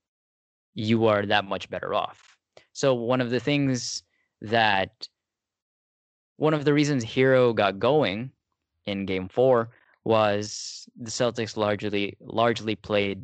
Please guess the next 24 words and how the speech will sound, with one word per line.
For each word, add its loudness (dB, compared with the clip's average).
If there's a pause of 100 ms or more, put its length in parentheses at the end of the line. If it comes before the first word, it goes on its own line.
(140)
drop 0
coverage -4
when -2
Theis -2
was -8
in -12
the -10
game. -4 (1000)
And -6
so 0 (1080)
if -4
you 0
drop 4
against 0
Tyler 2
Hero, 4 (1120)
he -4
has 0
the, 0 (1120)
he -2
has 2
the 2
ability 2
to -4